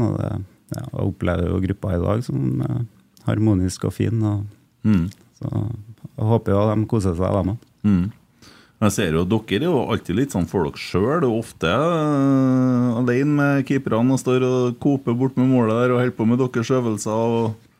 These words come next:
Speaker 1: Ja, vi holder jo på litt for oss selv, da. Vi er jo, eh, egentlig litt individualister i et kollektiv, vi også. Um, av og til, vi ønsker jo å være med mye med laget, vi, ja, men vi liker jo å jobbe litt på egen hånd, ja.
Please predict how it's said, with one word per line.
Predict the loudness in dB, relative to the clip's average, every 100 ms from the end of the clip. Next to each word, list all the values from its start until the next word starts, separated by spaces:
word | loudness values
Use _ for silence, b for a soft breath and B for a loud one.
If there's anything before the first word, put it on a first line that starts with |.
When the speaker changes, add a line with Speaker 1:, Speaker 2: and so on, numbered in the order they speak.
| _
Speaker 1:
Ja, | 4 6 6
vi | 4
holder | 4 4 2
jo |
på | 4 4
litt | 4
for | 4 4
oss | 4 4
selv, | 2
da. | 2
Vi | 2 2
er | 4
jo, | 4 2 2 0 0 -2 -4 -4 -4
eh, | -2 0 2
egentlig | 0 0 0 2
litt | 0 -4
individualister | 0 2 4 2 0 -2 -4 -2 0 2
i | 0
et | 0
kollektiv, | -2 -2 -4 -4 -4 -4 -4
vi | -2 -2
også. | -2 -4 -2
Um, | -2 0 -2 -4 -6 -12 _ _ _ -10 -8 -10 -10 -10 -12 -8 -2
av | -2
og | -2
til, | -2 -2 -4 -8 -18 _ _ _ b b b b b b _
vi | 0
ønsker | 2 2 2 0 0 -2
jo | -2 0
å |
være | 0 0
med | 0
mye | 0 2
med | 2
laget, | 4 2 2
vi, | 0 -2
ja, | -2
men | -2 -2
vi | 0 0
liker | 0 0 2
jo | 2
å | 2
jobbe | 0 -2
litt | -6 -6
på | -4 -4
egen | -2
hånd, | -4
ja. | -4